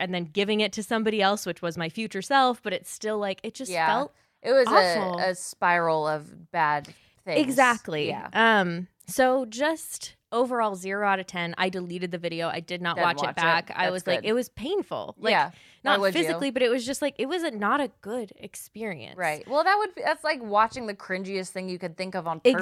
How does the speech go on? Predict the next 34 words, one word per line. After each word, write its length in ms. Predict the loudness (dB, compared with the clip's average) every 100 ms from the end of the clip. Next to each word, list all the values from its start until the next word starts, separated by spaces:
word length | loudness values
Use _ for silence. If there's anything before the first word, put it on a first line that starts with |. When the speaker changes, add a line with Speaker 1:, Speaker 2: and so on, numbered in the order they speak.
| 2
Speaker 1:
Exactly. 380 | 4 4 4 2 2
Speaker 2:
Like, 100 | -2 -10 _ _ _ _ _
not 300 | -2 4 4 2 -10
having 340 | -2 -2 -2
sex 320 | -6 -4 -4 -6
necessarily, 500 | -12 -6 -2 0 0
but 200 | -2 -4 _ _
knowing 340 | -2 2 2
you're 100 | 0
about 240 | 0 0 0
to 100 | -2
watch 320 | 0 0 -2
yourself 380 | -10 -2 -2 -2
have 240 | -2 -2
a 40 | -2
terrible 520 | -10 -4 -2 -2 -4
time. 400 | -2 0 0 2
<laughs> 0 |
Like, 100 | 4
Speaker 1:
Yes, 220 | 6 4
Speaker 2:
why 380 | 0 6 8 8
would 140 | 6
you 60 | 2
Speaker 1:
knowing 100 | -2
Speaker 2:
do 160 | -4 -2
that? 280 | -2 0 4
Speaker 1:
I 160 | 4
was 180 | 4 2
uncomfortable, 800 | 0 0 -4 -4 -2 -2 -2 -2
and 120 | 0
then 100 | 0
Speaker 2:
Yeah. 60 | 0
Speaker 1:
watching 460 | 4 6 4 2
myself 560 | 0 -2 2 4 4 0